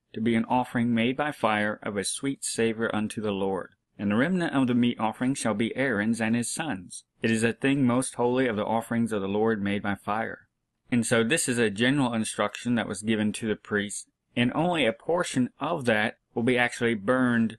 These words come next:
as a memorial on the altar, and the remainder of the offering will be for the priests. But note, in a general form, it is going to be fine flour. But this is what the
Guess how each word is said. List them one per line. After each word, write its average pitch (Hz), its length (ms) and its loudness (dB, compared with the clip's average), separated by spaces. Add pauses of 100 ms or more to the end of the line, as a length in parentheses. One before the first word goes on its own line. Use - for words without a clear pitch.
(140)
as 120 180 4
a 117 60 4
memorial 117 680 4
on 110 220 0
the 110 140 0
altar, 107 440 -2 (280)
and 113 160 2
the - 20 0
remainder 117 500 2
of 107 200 0
the 110 100 0
offering 107 480 0
will 104 120 0
be 101 180 -2
for 101 240 -2
the 98 60 -2
priests. - 560 -4 (340)
But 123 120 2
note, 135 220 2
in 127 60 -2
a 123 100 2
general 135 380 0
form, 113 360 0
it 120 140 0
is 123 160 2
going 127 200 4
to 117 60 2
be 117 440 0
fine 120 760 0 (240)
flour. 113 500 -2 (1800)
But 135 180 0
this 131 160 -2
is 143 140 2
what 123 240 -2
the 120 260 -2